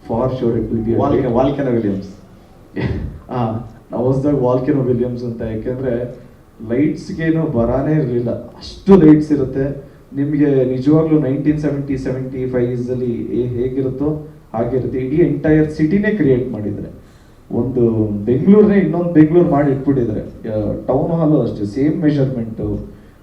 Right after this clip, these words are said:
Speaker 1: ನಿಮಗೆ almost ಇನ್ನೇನ್ ಪಸಾರ ಮಾಡೋದು ಬೇಡ ಅಲ್ವಾ? ಆ. ಅಯ್ಯೋ, ಪರವಾಗಿಲ್ಲ ಅಂತೀರಣ್ಣ, ಇಲ್ಲಿ ಬೇಡ ಅಂತ. So thank you so much. ಆ, ಆಗ್ಲೇ ಹೇಳ್ದಂಗೆನೆ ಹದಿನಾರನೇ ತಾರೀಕು,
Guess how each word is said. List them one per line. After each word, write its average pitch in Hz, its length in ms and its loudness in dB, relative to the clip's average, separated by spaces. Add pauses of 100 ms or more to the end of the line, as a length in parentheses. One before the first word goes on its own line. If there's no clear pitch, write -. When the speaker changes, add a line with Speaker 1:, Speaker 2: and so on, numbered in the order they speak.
(100)
Speaker 1:
ನಿಮಗೆ 117 540 0 (1120)
almost 123 520 -6
ಇನ್ನೇನ್ 123 240 -6
ಪಸಾರ 123 300 -4
ಮಾಡೋದು 107 220 -4
ಬೇಡ 117 140 -6
ಅಲ್ವಾ? 95 420 -8 (600)
ಆ. 113 180 -10 (2250)
ಅಯ್ಯೋ, 160 180 -2
ಪರವಾಗಿಲ್ಲ 143 400 4
ಅಂತೀರಣ್ಣ, 139 420 0
ಇಲ್ಲಿ 147 600 2
ಬೇಡ 135 140 2
ಅಂತ. 131 300 -4 (1300)
So 131 40 0
thank 131 420 -2
you 170 100 2
so 151 220 2
much. 151 300 2 (180)
ಆ, 123 640 0
ಆಗ್ಲೇ 135 200 0
ಹೇಳ್ದಂಗೆನೆ 123 500 0
ಹದಿನಾರನೇ 123 600 -2
ತಾರೀಕು, 117 600 -4